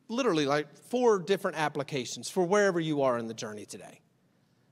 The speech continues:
The first one is, if you've never re-, accepted the invitation, the invitation, I'm offering it to you. I have been sent by the King with permission to invite you to the party. If you've not yet accepted the invitation to the party,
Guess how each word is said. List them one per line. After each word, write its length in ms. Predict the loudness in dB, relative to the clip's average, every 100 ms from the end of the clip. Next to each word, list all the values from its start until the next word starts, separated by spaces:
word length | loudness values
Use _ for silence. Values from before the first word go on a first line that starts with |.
| _
The 80 | -2
first 320 | 0 0 0
one 120 | 0
is, 120 | 0
if 260 | -2 -4 -2
you've 240 | -2 -2
never 440 | -6 -6 -4 -2 -2
re-, 200 | -4 -6 -8 -20 _ _ -4
accepted 500 | -2 -2 -4 -6 -6
the 140 | -2
invitation, 760 | -2 -4 -4 -4 -2 -4 -4 -8 _ _ _ _ _ _ _ _ _ _ _ -8
the 140 | 0
invitation, 640 | 2 2 2 2 2 -2 0
I'm 220 | 2 2 2
offering 460 | 6 6 4 -2 -2
it 140 | -4
to 100 | -2
you. 260 | 0 2 0 -8 2
I 140 | 6 6
have 240 | 4 2
been 140 | -2 -2
sent 300 | -2 -2 2
by 160 | 0
the 60 | 0
King 520 | -2 0 0 -2 -8 -18 _ _
with 180 | -2 0
permission 500 | 2 4 4 0 -4
to 140 | -2 2
invite 380 | 6 6 4
you 80 | -6
to 160 | -6 -8
the 80 | -2
party. 340 | 0 0 -4 -20 _ _ _ _ _ _ _ _ _ _ _ _ _
If 160 | -6 0
you've 180 | 0 4
not 240 | 4 6
yet 220 | 4 2
accepted 600 | 0 -6 -2 -4 -2 -6
the 100 | -4
invitation 600 | -4 -6 -6 -6 -6 -10
to 80 | -12
the 100 | -12
party, 460 | -10 -8 -8 -10